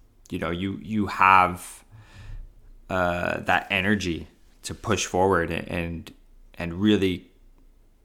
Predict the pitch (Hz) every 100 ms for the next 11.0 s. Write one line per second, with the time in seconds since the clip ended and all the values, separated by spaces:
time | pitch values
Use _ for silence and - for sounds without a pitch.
0 | _ _ - 101 80 80 82 85 - -
1 | 110 110 104 104 95 - 95 - 85 85
2 | - 120 110 98 82 - 95 98 85 -
3 | 87 - - 90 92 90 95 95 85 80
4 | 82 - - - - 87 90 82 90 95
5 | 82 80 - _ _ - - - - _
6 | - _ _ _ _ - _ - - 120
7 | 117 110 110 - - - 170 160 151 127
8 | - 139 127 120 110 98 117 131 - 95
9 | 92 87 107 120 117 104 104 - - -
10 | - - _ - 107 98 95 90 90 90